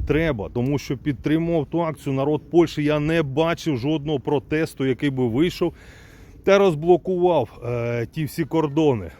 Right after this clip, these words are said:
Тому поляки цілком підтримують цю акцію, цілком підтримують ізоляцію України. Тому, якщо ви хочете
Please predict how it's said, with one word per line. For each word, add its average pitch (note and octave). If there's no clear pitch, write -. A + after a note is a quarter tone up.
Тому D3
поляки B2
цілком B2+
підтримують D3+
цю C#3
акцію, A2
цілком C#3
підтримують D3+
ізоляцію B2+
України. G#2
Тому, D3
якщо C#3
ви C3+
хочете A#2+